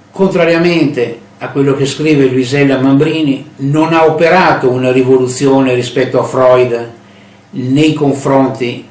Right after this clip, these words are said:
della femminilità, non l'ha estratta dall'orizzonte edipico,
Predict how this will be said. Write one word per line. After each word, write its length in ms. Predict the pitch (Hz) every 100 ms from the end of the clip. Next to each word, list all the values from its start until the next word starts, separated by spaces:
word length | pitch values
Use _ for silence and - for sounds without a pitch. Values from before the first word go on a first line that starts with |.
| -
della 540 | 113 113 127 127 120
femminilità, 1120 | 113 - 147 143 135 127 127 135 127 - - - - _ - - - - - -
non 320 | 139 131 139
l'ha 180 | 139 143
estratta 920 | 143 143 - 190 151 131 135 113 107 -
dall'orizzonte 1080 | 127 127 127 127 127 123 135 123 123 131 -
edipico, 760 | 127 139 139 - 107 - 107